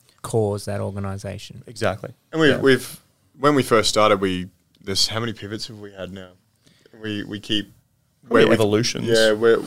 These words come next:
Speaker 3: yeah, evolutions where we think we've, we've honed in on, on the product and, and what we think the donors want, and then we will start working more with some clients, and then the client's like, "Oh, hey, have you thought about this?" And we're like, "Probably should have thought about that." And we start doing these,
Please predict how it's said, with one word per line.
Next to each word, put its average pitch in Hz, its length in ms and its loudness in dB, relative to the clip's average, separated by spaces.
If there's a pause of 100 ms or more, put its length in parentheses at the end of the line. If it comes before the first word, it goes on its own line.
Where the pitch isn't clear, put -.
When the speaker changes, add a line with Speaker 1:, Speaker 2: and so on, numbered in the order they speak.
Speaker 3:
yeah, 117 160 2
evolutions 110 680 0
where 107 120 0
we 104 80 -2
think 110 260 -6
we've, 101 260 -2 (520)
we've 101 200 -6
honed 104 420 0
in 101 160 -2
on, 92 360 -4
on 98 160 -8
the 95 80 -6
product 98 520 -4
and, 95 300 -6
and 95 140 -8
what 98 120 -4
we 98 80 -8
think 98 180 -10
the 95 80 -8
donors 92 360 -8
want, 98 240 -4
and 87 80 -10
then 95 100 -8
we 92 160 -6 (200)
will 101 120 -20
start - 280 -4
working 98 280 -6
more 98 200 -6
with 95 120 -6
some 95 140 -8
clients, 92 520 -8
and 98 80 -10
then 95 80 -8
the - 60 -12
client's 95 340 -10
like, 90 160 -6
"Oh, 87 140 -2
hey, 98 220 -6
have 92 120 -10
you 85 60 -16
thought 95 180 -8
about 87 180 -8
this?" 95 220 -10
And 98 80 -14
we're 90 80 -8
like, 85 140 -14 (460)
"Probably - 200 -18
should - 140 -8
have 131 100 -6
thought 107 140 -12
about 98 180 -10
that." 98 220 -14 (360)
And 107 120 -6
we 107 80 -2
start 104 320 0
doing 104 200 -4
these, 95 400 -4